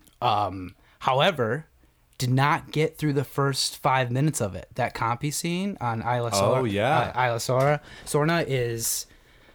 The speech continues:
Speaker 1: yeah, uh, could not get through that because I literally just, I don't even think I saw the Goldblum part at the, like,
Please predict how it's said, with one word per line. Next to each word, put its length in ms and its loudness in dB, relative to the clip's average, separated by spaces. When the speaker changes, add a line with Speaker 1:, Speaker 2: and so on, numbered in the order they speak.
Speaker 1:
yeah, 320 2
uh, 540 2
could 180 0
not 240 2
get 160 -4
through 220 -4
that 380 -4
because 240 -2
I 100 4
literally 640 2
just, 240 -2
I 60 8
don't 120 4
even 100 2
think 120 0
I 40 6
saw 180 0
the 80 2
Goldblum 540 0
part 340 -6
at 300 -6
the, 300 -4
like, 360 -8